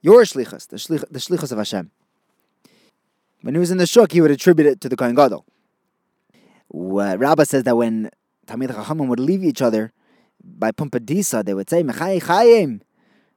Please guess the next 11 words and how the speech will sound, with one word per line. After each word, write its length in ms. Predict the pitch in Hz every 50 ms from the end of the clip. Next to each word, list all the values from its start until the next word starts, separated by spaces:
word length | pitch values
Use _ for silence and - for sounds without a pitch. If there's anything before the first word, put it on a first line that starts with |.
| _ -
the 80 | 90
Ribbono 240 | 98 135 156 165 156
Shel 120 | - 156
Olam 280 | 170 196 214 214 185 160
should 180 | - 151 135 131
give 160 | 175 190 175
you 380 | 185 175 160 147 135 120 107
Chaim 280 | 104 - 151 151 156 147
Aruchim 440 | 131 127 147 165 170 - 175 151 135
V'Toivim 540 | 120 117 - - - - 269 285 277 277 269
U'Mesukonim." 760 | 262 262 247 240 - - 208 - 147 175 165 156 127 98 85